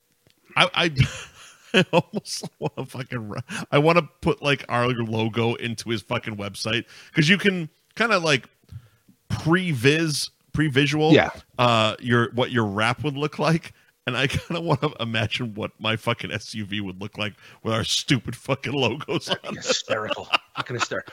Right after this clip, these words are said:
Speaker 2: Wrapped in F Buddies.
Speaker 1: Wrapped in F
Speaker 2: You,
Speaker 1: See,
Speaker 2: you'd get
Speaker 1: you,
Speaker 2: laid so much.
Speaker 1: you got the fucking stickers on the back of your truck. Fuck that shit. Going all in. Wrap this fucking Nissan Rogue in fucking goddamn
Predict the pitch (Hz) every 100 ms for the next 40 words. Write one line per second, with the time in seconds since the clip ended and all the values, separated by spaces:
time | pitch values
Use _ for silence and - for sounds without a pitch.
0 | - 117 123 123 127 113 107 107 104 98
1 | - - 190 208 208 - - 190 180 143
2 | 147 - - - 233 - 233 143 139 175
3 | 147 214 123 - - 123 113 190 202 214
4 | 208 190 - 185 - 160 135 - - 180
5 | - 156 131 127 127 107 143 139 143 135
6 | 127 - 135 127 _ _ 185 - - 165
7 | 123 135 - 117 180 180 - 180 170 160
8 | 151 143 135 117 - _ - 139 180 196
9 | - 185 - - 170 - 151 147 139 -
10 | 151 135 131 139 147 131 127 - 160 -
11 | - - 165 160 - 151 - - 170